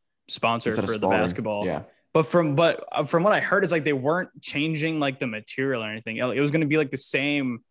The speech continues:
Speaker 1: like,
Speaker 2: Right.
Speaker 1: Spalding material, just with the Wilson branding on it.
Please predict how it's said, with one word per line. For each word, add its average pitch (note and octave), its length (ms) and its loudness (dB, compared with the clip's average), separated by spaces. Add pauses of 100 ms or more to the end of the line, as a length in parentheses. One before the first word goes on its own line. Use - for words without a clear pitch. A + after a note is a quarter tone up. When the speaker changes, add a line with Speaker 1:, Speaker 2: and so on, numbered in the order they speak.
(180)
Speaker 1:
like, A#2 140 -8
Speaker 2:
Right. G2+ 160 -4
Speaker 1:
Spalding C3 420 4
material, C#3 540 0
just C3+ 200 -6
with C3 200 -4
the - 100 -12 (100)
Wilson A#2+ 380 -2
branding G#2+ 360 -10
on - 180 -10
it. - 100 -12